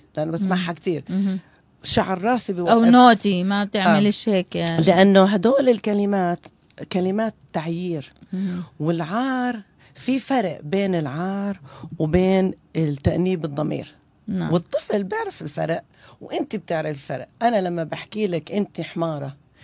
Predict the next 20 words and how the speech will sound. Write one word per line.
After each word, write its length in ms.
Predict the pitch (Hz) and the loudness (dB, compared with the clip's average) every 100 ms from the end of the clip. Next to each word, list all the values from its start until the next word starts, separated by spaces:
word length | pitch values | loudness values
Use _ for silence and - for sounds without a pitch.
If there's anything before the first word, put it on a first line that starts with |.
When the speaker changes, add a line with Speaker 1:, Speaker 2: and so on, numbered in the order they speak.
| - - _ | -20 -20 _
Speaker 1:
ما 120 | 185 226 | -4 -4
بكذب 380 | 220 247 208 | -4 -8 -6
بدنك. 460 | 180 185 196 233 - | -6 -6 -6 -8 -6
Speaker 2:
مهم. 320 | 185 190 185 - | -2 -2 -2 -6
Speaker 1:
ليش؟ 340 | 175 214 180 - - - | -6 -6 -6 -12 -18 -10
لأنه 320 | 156 175 175 | -6 -6 -6
منحس 460 | 175 175 247 - | -6 -8 -10 -12
بالعار. 500 | - 160 143 143 143 - _ _ _ - | -12 -12 -10 -10 -10 -14 _ _ _ -20
يعني 220 | 135 120 - | -14 -14 -14
أنا 140 | 170 175 | -14 -14
في 460 | - 190 165 151 - | -12 -12 -12 -14 -16
إشي 200 | - 135 | -14 -14
غلط. 280 | 143 190 185 | -14 -12 -6
Speaker 2:
مم. 360 | 175 175 175 165 | -4 -4 -6 -8
Speaker 1:
أمي 220 | 151 233 220 | -8 -8 -8
قالت 380 | 175 196 180 | -10 -12 -12
عني 260 | 151 185 175 | -14 -12 -14
حمارة. 260 | - 185 190 | -10 -4 -2
Speaker 2:
مم، 240 | 190 180 | -2 -4
مم. 320 | 185 185 180 | -6 -6 -8